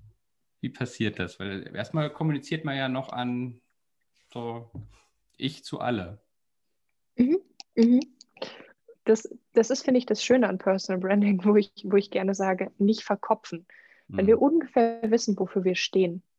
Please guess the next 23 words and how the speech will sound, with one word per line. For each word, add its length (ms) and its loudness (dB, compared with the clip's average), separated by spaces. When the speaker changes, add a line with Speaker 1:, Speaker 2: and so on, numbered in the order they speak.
Speaker 2:
und 120 -2
vielleicht 360 -2
keine 420 4
super 300 -6
dezidierte 540 -2
Strategie 520 -6
ausgearbeitet 760 -8
haben, 240 -8
Speaker 1:
Mhm. 200 -16
Speaker 2:
dann 400 0
ist 200 0
am 120 0
Anfang 560 0
über 180 0
das 220 0
sprechen, 540 -2
was 160 -6
mir 260 4
wichtig 360 -2
ist, 380 -10
und 160 -4
zwar 540 0
wertebasiert. 880 2